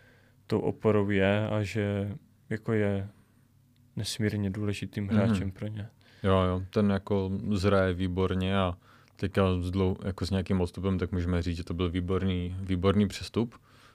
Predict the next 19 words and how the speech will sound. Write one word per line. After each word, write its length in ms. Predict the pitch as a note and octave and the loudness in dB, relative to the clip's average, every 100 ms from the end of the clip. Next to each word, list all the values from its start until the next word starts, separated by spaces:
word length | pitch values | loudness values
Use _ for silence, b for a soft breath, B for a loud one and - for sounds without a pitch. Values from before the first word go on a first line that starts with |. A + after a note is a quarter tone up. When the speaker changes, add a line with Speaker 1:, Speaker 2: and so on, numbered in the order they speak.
| b b | b b
Speaker 2:
Trochu 220 | G#2 F#2+ | 2 6
mě 100 | A2 | 8
Speaker 1:
Hmm. 100 | G#2 | 6
Speaker 2:
teďka 160 | G2 A2+ | 6 6
udivuje, 400 | G#2 G#2+ G#2+ G#2 | 6 8 8 6
že 100 | G2 | 6
já 100 | G#2 | 4
jsem 140 | G#2 | 4
ho 120 | G#2 G2+ | 4 4
tam 180 | G#2+ | 4
teda 220 | G#2 G#2 G#2+ | 4 6 6
nedal, 400 | G2+ F2+ A#2+ C3+ | 4 4 2 2
protože 280 | F#2+ F2+ | 0 2
jako 220 | F#2+ F#2 F2 | 2 2 2
to 100 | G2+ | 4
je 60 | |
hodně 180 | F#2+ F#2 | 6 6
dobrý 240 | F2+ F2 | 2 2
jméno. 360 | E2+ E2+ F2+ A#2+ | 0 0 0 -2